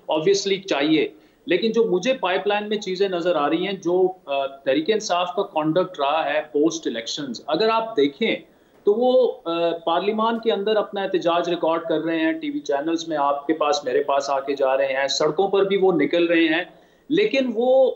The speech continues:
उस तरफ नहीं जा रहे। वो जो एक प्री इलेक्शंस, जो उससे पीछे थोड़ा सा चले जाएं, नौ मई का जो वाकया हुआ,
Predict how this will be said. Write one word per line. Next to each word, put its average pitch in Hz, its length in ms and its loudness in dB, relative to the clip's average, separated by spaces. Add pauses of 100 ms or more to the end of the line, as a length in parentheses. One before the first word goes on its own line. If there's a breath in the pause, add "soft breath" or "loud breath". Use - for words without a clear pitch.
(140)
उस 226 220 -8
तरफ 262 280 2
नहीं 233 160 -2
जा 185 200 0
रहे। 202 120 -2
वो 190 220 0
जो 202 280 0
एक - 260 -4
प्री 214 240 0
इलेक्शंस, 180 600 -2
जो 170 220 2
उससे 160 340 -2
पीछे 180 420 0
थोड़ा 170 240 2
सा 170 120 0
चले 156 300 0
जाएं, 156 240 2
नौ 151 300 -2
मई 147 120 -2
का 151 140 0
जो 147 180 2
वाकया 131 380 0
हुआ, 135 380 2